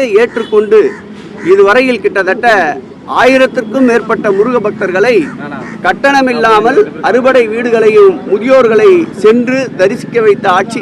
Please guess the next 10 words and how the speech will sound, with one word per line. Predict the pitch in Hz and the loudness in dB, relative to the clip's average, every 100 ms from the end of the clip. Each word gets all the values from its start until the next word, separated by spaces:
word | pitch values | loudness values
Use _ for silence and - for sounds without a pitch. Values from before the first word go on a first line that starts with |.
| 190 | -2
இந்த | 180 175 | 0 0
ஆட்சி. | 180 - 170 123 - 247 247 247 - - - - | -2 -2 -4 -4 -8 -12 -12 -12 -14 -14 -14 -6
திருப்பரங்குன்றத்தை | 254 247 285 269 240 233 240 240 208 | -6 -2 -2 -2 -2 -4 -4 -2 0
பொறுத்தளவில் | 202 220 220 214 226 196 131 - - - - - | -2 -2 0 -2 0 0 -2 -8 -16 -16 -18 -8
அதை | 185 202 185 | -2 -2 0
கையிலே | 190 240 262 247 | -2 0 2 4
எடுத்து | 220 202 240 196 | 2 0 -2 -2
அரசியலாக்க | 214 262 240 214 190 196 185 170 165 | -4 -4 -2 -2 -2 -2 -2 -4 0
முயற்சித்துக் | 202 226 208 190 185 | 0 0 -8 -8 -4
கொண்டிருக்கின்றார்கள். | 185 180 175 165 170 160 160 | -2 -2 -4 -6 -4 -2 -2